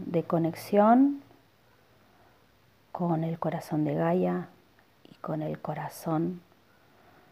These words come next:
de Dios. Elige una posición del cuerpo cómoda, con la columna erguida. Puedes estar sentado en posición de meditación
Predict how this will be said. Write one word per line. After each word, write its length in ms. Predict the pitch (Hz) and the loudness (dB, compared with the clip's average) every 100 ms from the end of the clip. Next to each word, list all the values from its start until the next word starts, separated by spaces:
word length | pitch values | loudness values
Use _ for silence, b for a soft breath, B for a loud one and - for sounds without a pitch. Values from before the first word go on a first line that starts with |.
| b b _ _ _ - | b b _ _ _ -4
de 160 | 165 | -2
Dios. 260 | 143 131 - - - - - - _ - - _ _ _ _ _ _ _ _ _ - B B B B B - | 0 -4 -8 -18 -20 -20 -20 -20 _ -20 -20 _ _ _ _ _ _ _ _ _ -20 B B B B B 2
Elige 340 | 233 269 - | 4 4 8
una 200 | 269 220 | 8 8
posición 540 | 214 175 170 - 190 185 | 6 -2 -4 -2 0 2
del 180 | 170 175 | 0 0
cuerpo 420 | 180 - 170 165 | -4 -4 -4 -4
cómoda, 760 | - 214 208 202 202 196 202 220 - - _ _ - | 2 4 6 4 6 6 4 0 -8 -20 _ _ -12
con 180 | - 170 | -4 -2
la 120 | 160 | -2
columna 600 | - 156 160 165 165 143 | -2 -2 0 0 0 -2
erguida. 680 | 143 165 190 180 165 170 170 - _ _ _ _ _ _ _ _ _ _ B B B B B B _ | -2 2 4 6 4 2 -2 -14 _ _ _ _ _ _ _ _ _ _ B B B B B B _
Puedes 480 | 226 226 220 220 | 4 6 6 4
estar 800 | 185 - - 180 180 175 170 175 - _ _ _ | -2 -2 0 4 4 2 0 -2 -8 _ _ _
sentado 840 | - - 175 175 202 202 196 233 220 | -20 -4 -2 2 4 6 4 2 -6
en 120 | 185 175 | -6 -4
posición 500 | - 175 - 175 170 | -4 -6 -6 -2 0
de 120 | 170 | 0
meditación 1120 | 165 156 156 165 - - 185 202 220 214 185 | -2 -4 -8 -12 -14 -6 -4 -2 -2 -4 -10